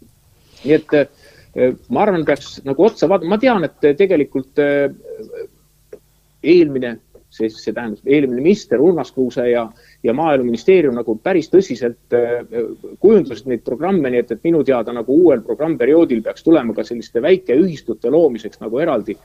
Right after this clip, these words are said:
toetus, sest igal juhul meie alustasime tegelikult oma Setomaa arenguprogrammist, hakkasime koos käima, meil käis kakskümmend,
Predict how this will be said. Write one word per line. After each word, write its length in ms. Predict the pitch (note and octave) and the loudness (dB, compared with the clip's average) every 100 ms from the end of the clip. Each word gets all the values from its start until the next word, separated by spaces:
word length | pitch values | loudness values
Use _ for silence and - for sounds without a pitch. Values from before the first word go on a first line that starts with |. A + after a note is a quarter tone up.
| _ _ - | _ _ 0
toetus, 380 | F3 D3+ - - | 2 2 -2 -8
sest 160 | - - | -10 -8
igal 340 | G3+ A3+ C#3 | -6 -2 0
juhul 320 | C3+ F3+ B2+ - _ - | 0 2 0 -4 _ -2
meie 240 | G3+ A3 D3 | 0 2 2
alustasime 720 | F3+ D#3+ - A#2+ C3 A#2 G#2+ - _ | 2 -2 -6 -6 -4 -4 -6 -12 _
tegelikult 520 | D#3+ E3 B2 A2 G#2 | -2 0 -2 -4 -4
oma 180 | B2+ A2+ | -4 -4
Setomaa 500 | A2 F#3 C#3+ A#2+ C3 | -4 -2 -2 -4 -4
arenguprogrammist, 880 | F#3 C3+ A#2 A#2 C#3 G#3+ G#3 C3+ - _ _ _ _ _ _ - | -4 -4 -4 -4 -2 0 0 0 -8 _ _ _ _ _ _ -12
hakkasime 400 | C3 A#2+ B2+ A#2+ | -8 -6 -6 0
koos 300 | F3+ G#3 - | 4 4 4
käima, 300 | - B2 A#2+ | 0 0 0
meil 160 | B2 C#3 | -2 -2
käis 200 | B2 A2 | -2 -2
kakskümmend, 640 | - E3+ - - B2 A2+ | -4 -4 -6 -6 -4 -6